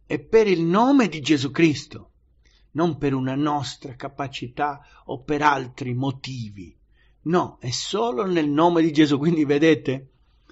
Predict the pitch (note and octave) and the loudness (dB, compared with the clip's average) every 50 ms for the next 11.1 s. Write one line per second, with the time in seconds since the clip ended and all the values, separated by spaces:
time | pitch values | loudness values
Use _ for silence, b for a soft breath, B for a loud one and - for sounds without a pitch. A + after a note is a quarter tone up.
0 | b b b b b b b - C#3 C#3 C#3 C#3+ C#3 C#3+ C#3+ D3 D3 C#3+ C#3 C#3 | b b b b b b b -8 -6 -4 -2 -2 0 2 2 2 2 4 4 4
1 | C#3+ C3+ B2 C#3 C#3 C3 C3+ C#3 C#3+ C#3 B2 - - - - D3 D3 C#3+ C#3 - | 2 2 4 2 2 2 2 2 2 0 -2 -6 -4 0 0 0 2 0 -2 -2
2 | D3+ C#3+ C#3 C3+ D#3 D#3 D3+ C#3 D3 - - - - _ b b b b b b | -2 -2 0 2 2 4 2 2 -2 -6 -16 -18 -20 _ b b b b b b
3 | F3+ A3 A#3 A3+ A#3+ A#3 A#3 A#3+ G#3+ G#3+ F#3 A3+ A3+ F#3 E3 C4+ C4 G#3+ - - | 0 0 2 4 4 6 6 6 6 6 6 6 6 6 6 4 4 2 0 -4
4 | - - A3 G#3+ G#3 G3 F3 D#3+ G3 F#3+ F3+ F3+ D#3 C3 F3+ G#3 A3+ G3 D#3+ C3+ | -6 -2 -2 0 0 2 4 6 6 6 6 4 4 4 4 6 6 4 2 0
5 | B2+ B2 A#2 B B B B B B3 D4+ D#4 D#4+ F4 F4 E4+ E4 E4 D4+ C#4+ D4 | -2 -4 -6 B B B B B 0 2 4 4 4 4 4 4 4 4 6 6
6 | D4+ C#4 G#3 B3 A#3 G3+ F3+ F3+ - - C4 - - - - G#4 G4 F#4+ E4+ B3 | 4 6 6 6 6 6 4 4 4 2 2 2 0 0 4 6 8 8 6 6
7 | - - - - E3+ D3+ - F#3 F3+ F3+ E3+ D#3 - E3+ D#3+ D3 D#3 D3+ C#3+ C3+ | 2 -2 0 0 0 2 2 2 2 2 2 2 2 0 0 2 2 0 0 0
8 | B2+ A#2 A2+ A2+ B2 A#2+ G#2+ F#2+ - - _ - D3+ E3 - - _ - C#4 D#4 | -2 -2 -2 -2 -4 -4 -4 -6 -10 -16 _ -4 -4 -4 -4 -6 _ -2 2 4
9 | F4 E4+ D4 G3+ - - - F#3+ F3+ F3+ F#3+ F#3+ F#3 - G#3+ A#3+ C#4 D4 - - | 6 6 4 2 -4 -4 -2 0 2 4 4 4 4 4 2 2 2 0 2 4
10 | - G3+ G3 F#3+ F3+ F3+ G#3 C4+ D4+ D#4 D4 C#4 A3+ A3 F#3+ E3 A#3 A#3 G#3 D3+ | 4 6 6 6 6 8 8 8 8 8 6 2 0 -2 -4 -2 -2 0 4 6
11 | F3+ F3 | 6 6